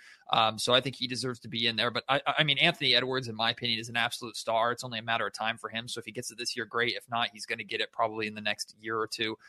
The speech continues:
You know how I feel on A D. Um, I, I understand the great numbers that he was putting up. He has been M I A this season, injury-wise, just like he's been so many seasons in the past. So I don't think A D deserves to be there.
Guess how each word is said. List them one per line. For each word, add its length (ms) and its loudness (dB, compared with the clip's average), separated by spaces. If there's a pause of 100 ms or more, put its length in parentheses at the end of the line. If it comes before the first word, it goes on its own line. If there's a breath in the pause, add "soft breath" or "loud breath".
(300 soft breath)
You 120 -2
know 160 4
how 140 6
I 80 4
feel 200 -2
on 180 2
A 140 6
D. 320 2 (280)
Um, 380 4 (260)
I, 360 6
I 140 4
understand 420 0
the 40 0
great 220 2
numbers 280 -4
that 80 -10
he 100 -8
was 100 -8
putting 320 -4
up. 160 0
He 160 -8
has 200 -6 (360)
been 160 6
M 220 0
I 140 2
A 220 0
this 220 -4
season, 460 -6 (180)
injury-wise, 640 0
just 180 -8
like 120 0
he's 160 -14
been 380 -2
so 280 0
many 200 -4
seasons 420 -8
in 60 -10
the 60 -8
past. 440 0
So 160 2
I 100 4
don't 160 -2
think 180 -8
A 120 0
D 120 -6
deserves 380 -8
to 60 -10
be 160 -4
there. 240 4